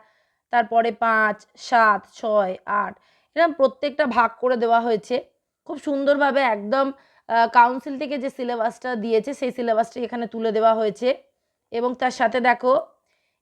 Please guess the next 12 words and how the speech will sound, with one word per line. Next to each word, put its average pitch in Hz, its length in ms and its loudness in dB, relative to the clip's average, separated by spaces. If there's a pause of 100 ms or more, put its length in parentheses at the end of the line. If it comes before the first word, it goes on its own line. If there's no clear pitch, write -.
এখানে 277 480 0 (960)
সূচিপত্রে 294 760 -2
আবার 285 200 2
বাংলায় 247 580 2
অনুবাদ 247 460 2
করে 240 180 0
দেওয়া 220 240 2
হয়েছে 233 460 0 (500)
যে 220 480 2 (320)
তোমাদের 233 320 0
কি 254 200 -6
কি 269 440 -4